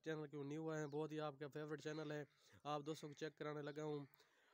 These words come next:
तो आप देख लें मेरे पास ये किस तरीके से लगी हुई है। आप इसको आसानी के साथ लगा सकते हैं, Asia एक सौ पाँच को, जो हर किसी के पास तकरीबन लगी हुई होती है। बाकी टीवी की स्क्रीन के ऊपर आपको लेके चलता हूँ और दिखाता हूँ आपको चैनल सारे।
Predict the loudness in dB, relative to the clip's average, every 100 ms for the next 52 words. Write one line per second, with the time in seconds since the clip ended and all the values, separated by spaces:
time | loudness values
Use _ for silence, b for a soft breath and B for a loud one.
0 | B _ 4 6 6 6 4 0 -4 -2
1 | 0 0 -2 -2 -2 0 -2 -2 -8 -6
2 | -10 -6 -6 -6 -6 -8 -6 -6 -4 -2
3 | -4 -6 -10 -6 -6 -6 -6 -6 -6 -6
4 | -6 -4 -4 -4 -4 -6 -4 -4 -2 -2
5 | 0 0 -2 -4 -2 -2 0 0 0 -6
6 | -14 -4 0 0 -2 -6 -4 -4 -4 -4
7 | -6 -4 -4 -4 -2 -2 -2 -2 0 0
8 | B B B B B -4 -2 -2 -2 -2
9 | -2 -6 -4 -4 -2 -2 0 2 2 2
10 | 0 0 0 -4 -2 0 2 0 -2 -2
11 | -2 0 -2 -2 -2 -2 -2 0 0 0